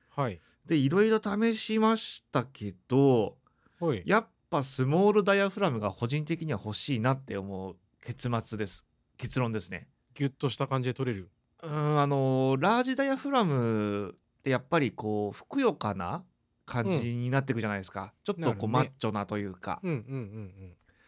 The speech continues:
Speaker 2: なんでこう、指弾きとかでこう、かっこいいフレーズ弾けるんだったらいいんですけど、
Speaker 1: はいはいはい。
Speaker 2: そんな腕はないみたいな。
Speaker 1: ストラムで頑張るっていう話ですね。
Speaker 2: <laughs> そうそうそうそう。
Speaker 1: ジャカジャカでいくみたいな。
Speaker 2: とか、ちょっとしたアルペジオみたいな。
Speaker 1: うんうん。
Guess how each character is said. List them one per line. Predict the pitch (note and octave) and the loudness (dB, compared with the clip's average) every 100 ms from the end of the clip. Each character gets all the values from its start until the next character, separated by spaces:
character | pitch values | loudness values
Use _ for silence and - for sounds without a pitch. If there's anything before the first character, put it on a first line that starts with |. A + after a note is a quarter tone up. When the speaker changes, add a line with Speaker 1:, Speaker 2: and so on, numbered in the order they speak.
| _ - | _ -4
Speaker 2:
な | F3+ | -2
ん | |
で | |
こ | D3 | 0
う、 | A#2+ | 0
指 | B2+ F3+ A3 | 2 2 -2
弾 | A#3 | -4
き | - A3 | -4 -2
と | A#3 | 0
か | E3 | 0
で | A#2 | -2
こ | - A#2 | -2 -6
う、 | |
か | - B2+ | -6 -8
っ | - | 0
こ | A3 | 4
い | D3+ | 4
い | |
フ | B2+ | 4
レ | B2 | 2
ー | A#2 | 2
ズ | B2 | -2
弾 | - | -2
け | D3 | 2
る | C#3+ | 2
ん | C3 | 2
だ | |
っ | G#2+ | -2
た | - | -2
ら | G#2+ | -2
い | A2 | -2
い | |
ん | |
で | G#2+ | -4
す | G2+ | -6
け | G#2 | -6
ど、 | A2 G#2+ | -2 -2
Speaker 1:
は | |
い | |
は | F2+ | -4
い | - _ _ _ D#3+ | -10 _ _ _ 0
は | |
い。 | D3 | 2
Speaker 2:
そ | |
ん | E3+ | 4
な | E3+ | 4
腕 | E3 E3 | 6 6
は | C3 | 4
な | A2+ A#2+ | 4 0
い | G2 | -2
み | |
た | F2+ E2+ | -6 -10
い | |
な。 | F#2+ - _ _ _ _ | -10 -14 _ _ _ _
Speaker 1:
ス | - - | -16 -6
ト | C#3+ | -2
ラ | C#3+ | 0
ム | C#3 C3+ | 2 2
で | B2+ | 2
頑 | B2+ A#2+ | 2 0
張 | G2+ | -2
る | |
っ | - - | -2 -2
て | - | -2
い | |
う | - | 0
話 | |
で | |
す | C#4+ | -2
ね。 | - | -4
Speaker 2:
<laughs> | |
そ | |
う | F3+ | -2
そ | D3+ | 0
う | |
そ | D3 | 0
う | |
そ | C#3 | -2
う。 | - - - F3+ | -6 -14 -12 -6
Speaker 1:
ジ | - | 0
ャ | A3 | 4
カ | F#3 | 4
ジ | B2+ | 4
ャ | |
カ | |
で | |
い | |
く | |
み | |
た | |
い | |
な。 | D3 | 4
Speaker 2:
と | |
か、 | |
ち | |
ょ | |
っ | |
と | B2 | 2
し | A2+ | 4
た | F#3 | 4
ア | F#3 | 4
ル | F#3 | 2
ペ | F#3 E3+ | 0 0
ジ | D#3+ | 2
オ | A2+ | 0
み | G#2 | -2
た | F#2+ G2+ | -6 -8
い | G2 | -6
な。 | F2+ - _ _ _ - | -10 -12 _ _ _ -6
Speaker 1:
う | |
ん | E3 | -4
う | |
ん。 | F#2+ A2 A2 | -4 -8 -12